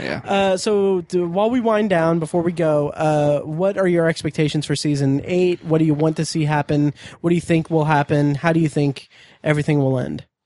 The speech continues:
Speaker 1: Well, now I want Jon Snow to,
Speaker 2: <laughs>
Speaker 1: or Aegon Targaryen
Speaker 2: Right.
Speaker 1: to ascend to the throne and
Speaker 2: Mm-hmm.
Speaker 1: with, but I want it to be with Daenerys as his queen.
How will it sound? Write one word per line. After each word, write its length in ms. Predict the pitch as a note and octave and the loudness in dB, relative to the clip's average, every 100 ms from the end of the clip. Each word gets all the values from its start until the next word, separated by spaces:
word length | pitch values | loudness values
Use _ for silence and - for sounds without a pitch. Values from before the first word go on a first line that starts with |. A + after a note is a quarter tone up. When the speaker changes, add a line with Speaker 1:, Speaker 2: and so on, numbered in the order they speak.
| _ _ _ - - _ _ _ | _ _ _ -12 -12 _ _ _
Speaker 1:
Well, 160 | D#3+ F#3+ | -2 0
now 460 | D3 G3 G3 D3 | 2 2 4 2
I 120 | B2+ C3 | 4 4
want 320 | C3 C3+ A#2+ | 4 2 0
Jon 580 | B2+ A#2 D#3+ G#2+ G#2+ A2 - _ | 2 4 4 2 -2 -8 -14 _
Snow 580 | - - C3 D3 G#2+ G#2+ - | -12 -2 2 4 2 0 -2
to, 420 | G3 A#2+ A2 G#2+ - - | 0 2 2 0 -6 -18
Speaker 2:
<laughs> 140 | - | -8
Speaker 1:
or 280 | B2+ A#2+ A2 | 0 0 2
Aegon 500 | - C3 B2+ B2 A#2+ | 0 2 2 2 0
Targaryen 1080 | - A#2+ A#2 A#2 B2 A3+ C#3+ A#2+ G#2+ G#2+ A#2 F3 | 0 0 2 2 2 2 2 2 2 2 -2 0
Speaker 2:
Right. 340 | E3+ E3 G#3+ - | 2 2 0 0
Speaker 1:
to 260 | C#3 B2+ | 0 2
ascend 500 | A#2 A#2+ B2+ A2+ A2 | 2 0 2 2 2
to 80 | G#2+ | 0
the 120 | A2 | 0
throne 520 | A2 A2 G#2+ G2+ G#2 G#2 | 0 2 2 4 2 0
and 380 | G#2+ G#2 G2+ | 0 0 0
Speaker 2:
Mm-hmm. 220 | C#3 - A#2+ | -4 -8 -2
Speaker 1:
with, 420 | D3 C#3 C3 - | 0 0 -2 -2
but 140 | D#3 | 0
I 80 | D#3+ | 2
want 240 | D#3+ F3 | 2 2
it 120 | E3 C3+ | 2 -2
to 80 | |
be 200 | C3 C3 | -2 -2
with 320 | A#2 A#2+ B2 - | 2 0 0 -4
Daenerys 540 | A2+ A2+ A2 G#2+ G2 | -2 0 0 -2 -4
as 160 | A2+ - | -8 -8
his 120 | - | -14
queen. 420 | - A2 G#2 F#2 | -14 -12 -10 -10